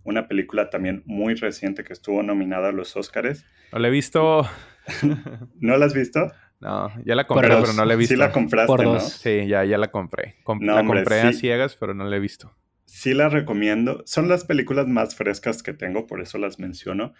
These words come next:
Speaker 1: Pero ambas son muy buenas, muy diferentes y muy buenas.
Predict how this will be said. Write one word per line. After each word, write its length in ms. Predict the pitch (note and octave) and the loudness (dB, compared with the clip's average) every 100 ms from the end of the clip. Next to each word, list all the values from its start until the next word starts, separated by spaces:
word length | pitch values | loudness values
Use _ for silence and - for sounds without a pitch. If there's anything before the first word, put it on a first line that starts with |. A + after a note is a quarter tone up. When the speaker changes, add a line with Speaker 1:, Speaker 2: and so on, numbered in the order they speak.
| _ _ _ - | _ _ _ 0
Speaker 1:
Pero 220 | A2 A2 | 2 4
ambas 280 | G#2+ B2 B2 | 4 0 0
son 160 | A#2+ | -2
muy 180 | A#2+ A#2 | 0 0
buenas, 600 | G2 F#2+ F2 F2 - - | 0 -2 -4 -10 -20 -14
muy 220 | A2 B2+ D3 | -2 2 2
diferentes 640 | C3+ G#2+ G2 G2 A#2 - | 0 0 -2 -4 -8 -6
y 40 | |
muy 200 | F#2 G2 | -6 -4
buenas. 600 | F#2+ F#2+ G2+ A2 - _ | -2 -2 -4 -6 -14 _